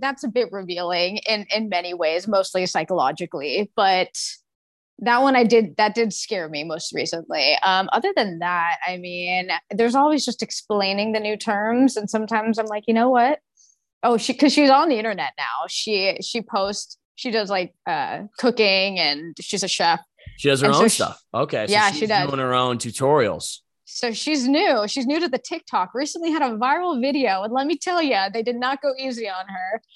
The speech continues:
Speaker 2: No?
Speaker 1: And so she's, uh, yeah. So she messaged me and she's like, "Why are people on the internet so mean?" And I'm like, "I wish I knew. I wish I had an answer for you."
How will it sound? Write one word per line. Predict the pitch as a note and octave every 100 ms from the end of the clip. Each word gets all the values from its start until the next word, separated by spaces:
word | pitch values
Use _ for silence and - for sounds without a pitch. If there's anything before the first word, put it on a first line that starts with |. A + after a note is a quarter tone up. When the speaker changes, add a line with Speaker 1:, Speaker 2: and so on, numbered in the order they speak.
| _
Speaker 2:
No? | B2 C#3 G#3+
Speaker 1:
And | E4
so | D4+ B3
she's, | - E4+ C#4 - - _ -
uh, | A3+ A3+ -
yeah. | A#3 G#3+ G3
So | C4
she | B3+ -
messaged | A#3+ B3 B3 A#3
me | A#3 A#3
and | A3+
she's | - B3 A3
like, | A3+
"Why | G#3+ F3+ G3
are | C#4
people | D#4+ D#4 D#4 D4
on | G#3+
the | A3+
internet | A3+ F3+ E3+ G#3+ C#4
so | - - E3 E3+ F#3+ G#3+ G3+
mean?" | E3+ E3 B2 G2+ B2 -
And | F#3+
I'm | F#3+ F#3+
like, | F#3 F#3 -
"I | F3+
wish | F3+ F3+ A#3+ -
I | C#4
knew. | C#4+ D4+ D#4
I | G3+ F#3+
wish | G#3+ G#3
I | G#3+
had | G#3+
an | G#3
answer | A3 A#3 A3+
for | -
you." | F#3+ G3 G3 B3